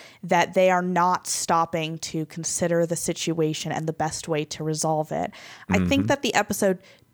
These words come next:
Speaker 1: doesn't quite go as far as it needed to, to draw all of those themes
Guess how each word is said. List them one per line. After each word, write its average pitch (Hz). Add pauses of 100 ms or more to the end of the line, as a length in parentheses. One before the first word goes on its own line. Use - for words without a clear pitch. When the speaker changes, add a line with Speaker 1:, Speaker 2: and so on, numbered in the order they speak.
Speaker 1:
doesn't 226
quite 214
go 196
as 185
far 185
as 185
it -
needed 170
to, 151
to -
draw 175
all 180
of 175
those 170
themes 160